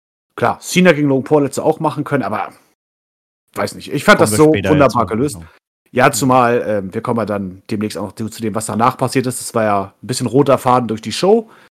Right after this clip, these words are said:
Speaker 1: Das war schon völlig richtig, das als erstes zu machen, zumal, äh,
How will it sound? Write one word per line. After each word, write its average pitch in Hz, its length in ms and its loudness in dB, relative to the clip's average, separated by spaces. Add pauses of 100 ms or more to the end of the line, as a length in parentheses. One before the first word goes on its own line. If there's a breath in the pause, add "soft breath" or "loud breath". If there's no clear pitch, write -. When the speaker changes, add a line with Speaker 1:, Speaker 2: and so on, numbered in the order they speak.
(260)
Speaker 1:
Das 127 220 0
war 135 100 4
schon 123 160 -2
völlig 117 320 -4
richtig, 143 280 -10
das 117 180 -6
als 117 140 -6
erstes 151 320 -4
zu - 100 -8
machen, 156 180 2
zumal, 107 520 0
äh, - 120 -14